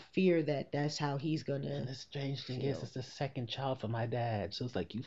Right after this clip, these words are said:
Speaker 2: fucked up twice.
Speaker 1: Mm.
Speaker 2: And I think it really hit when I was in middle school,
Speaker 1: Mm-hmm.
Speaker 2: 'cause there was a time period he lived down the street from me. I barely seen him. And then there was a time when my mom had to get a surgery, so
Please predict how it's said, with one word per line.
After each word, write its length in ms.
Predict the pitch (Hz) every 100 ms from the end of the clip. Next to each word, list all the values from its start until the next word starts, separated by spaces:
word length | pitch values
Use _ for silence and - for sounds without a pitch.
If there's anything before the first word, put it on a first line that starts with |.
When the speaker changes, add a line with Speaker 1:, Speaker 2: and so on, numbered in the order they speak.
| -
Speaker 2:
fucked 280 | 120 -
up 140 | 104 -
twice. 500 | - 104 151 - -
Speaker 1:
Mm. 840 | 196 208 202 190 165 156 139 139 147 - _ -
Speaker 2:
And 360 | 170 165 160 - - -
I 80 | 156
think 320 | - 220 -
it 120 | 131 123
really 240 | 143 139
hit 340 | 131 139 120 -
when 140 | 123
I 120 | 120 120
was 280 | 117 113 -
in 580 | 113 113 107 107 104 113
middle 240 | 131 127
school, 680 | - - 87 82 - - -
Speaker 1:
Mm-hmm. 480 | 175 160 143 - 156
Speaker 2:
'cause 320 | - 127 113
there 100 | 139
was 120 | 147
a 40 | 131
time 260 | - 196 185
period 160 | 107
he 80 | 143
lived 220 | 127 95
down 220 | - 98 92
the 60 |
street 300 | - - 117
from 100 | -
me. 80 | 82
I 60 | 87
barely 320 | 82 76 85
seen 280 | - 85 90
him. 280 | 78 87 110 - - - -
And 140 | 120
then 120 | 139
there 80 | 139
was 80 | 127
a 40 |
time 340 | 127 147 135 123
when 140 | 117
my 180 | 113 113
mom 440 | 113 123 123 117 113
had 260 | 113 107
to 40 | 104
get 200 | 104 107
a 140 | 92 -
surgery, 480 | - 135 120 101 107
so 540 | 110 113 101 95 98